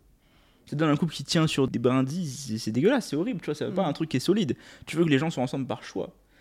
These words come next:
Speaker 1: Maintenant, l'autre solution, c'est que, bah, la personne vous quitte, s'en va et ne vous parle plus jamais. Bah, écoute, c'est la vie. L'autre truc, c'est que vous devenez une meilleure version de vous-même, en fait. Et que ces personnes-là reviennent ou non, même si elles ne reviennent pas, vous êtes une nouvelle personne. Une nouvelle personne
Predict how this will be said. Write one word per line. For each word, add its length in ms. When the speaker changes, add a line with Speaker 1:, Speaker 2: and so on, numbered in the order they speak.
Speaker 1:
Maintenant, 520
l'autre 220
solution, 340
c'est 120
que, 100
bah, 140
la 60
personne 380
vous 160
quitte, 260
s'en 220
va 240
et 20
ne 80
vous 120
parle 160
plus 100
jamais. 220
Bah, 200
écoute, 300
c'est 220
la 80
vie. 240
L'autre 340
truc, 220
c'est 100
que 80
vous 100
devenez 280
une 100
meilleure 160
version 220
de 40
vous-même, 180
en 40
fait. 180
Et 40
que 60
ces 80
personnes-là 320
reviennent 420
ou 100
non, 200
même 160
si 100
elles 40
ne 40
reviennent 180
pas, 140
vous 160
êtes 140
une 100
nouvelle 180
personne. 320
Une 100
nouvelle 260
personne 420